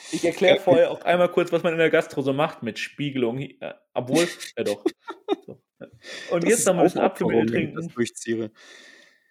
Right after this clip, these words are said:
Speaker 2: Oh
Speaker 1: Geil.
Speaker 2: je.
Speaker 1: Ist ein würdiger Abschluss für die Folge heute, oder?
Speaker 2: Ja, auf jeden Fall. Super. Ja, dann, äh, mach mal, wenn ihr es heute hört, morgen den Fragensticker.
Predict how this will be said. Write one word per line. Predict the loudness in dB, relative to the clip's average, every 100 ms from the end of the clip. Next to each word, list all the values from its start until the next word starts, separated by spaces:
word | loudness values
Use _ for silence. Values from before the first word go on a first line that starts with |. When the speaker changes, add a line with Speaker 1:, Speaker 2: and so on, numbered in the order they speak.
| _ _ _ _
Speaker 2:
Oh | 0
Speaker 1:
Geil. | 2 4
Speaker 2:
je. | 4 0 -4 _ -20 -20 _ _ -14
Speaker 1:
Ist | -2
ein |
würdiger | 0 4 4
Abschluss | 2 -2 -6
für | -6
die | -6
Folge | -2 -2 0
heute, | -2 -4
oder? | -6 -8
Speaker 2:
Ja, | -8 -6 -8
auf | -2
jeden | -2 0
Fall. | 0 0 -2 _ _
Super. | -10 -4 -2 -2 _
Ja, | 2 4
dann, | 4 2
äh, | 2 2
mach | 2
mal, | 2 2 0 -6 -16 _ _ _ _ _ _ 0
wenn | 2
ihr |
es | 2 2
heute | 2 4
hört, | 4 4 2
morgen | 2 4 4 0 -2
den | -4
Fragensticker. | 2 2 2 0 -2 0 2 0